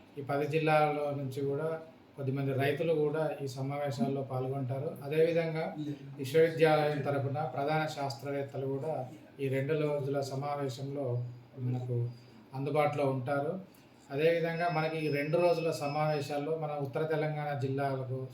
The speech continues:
సంబంధించినంత వరకు రబీ రెండు వేల ఇరవై రెండు ఇరవై మూడు మరియు అదేవిధంగా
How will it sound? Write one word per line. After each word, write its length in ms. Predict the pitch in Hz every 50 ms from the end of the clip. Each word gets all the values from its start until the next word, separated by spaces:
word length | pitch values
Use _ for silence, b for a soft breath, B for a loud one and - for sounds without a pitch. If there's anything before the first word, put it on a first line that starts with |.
| -
సంబంధించినంత 640 | - 135 139 147 147 143 143 127 135 135 131 123 120
వరకు 480 | 127 123 123 120 120 120 147 - 185 190 - - B B B B B B B B B B - 135
రబీ 280 | 139 139 135 156 180 180
రెండు 280 | 160 156 143 - 156
వేల 260 | 160 165 165 160 156
ఇరవై 420 | 156 156 151 143 143 147 147 151 151
రెండు 240 | 156 156 156 151 151
ఇరవై 320 | 143 135 135 143 143 139
మూడు 380 | 135 135 131 127 131 151 - - - - -
మరియు 320 | 135 139 139 139 143 151 143
అదేవిధంగా 800 | 139 139 156 160 160 160 160 156 151 151 151 151 156 156 156 -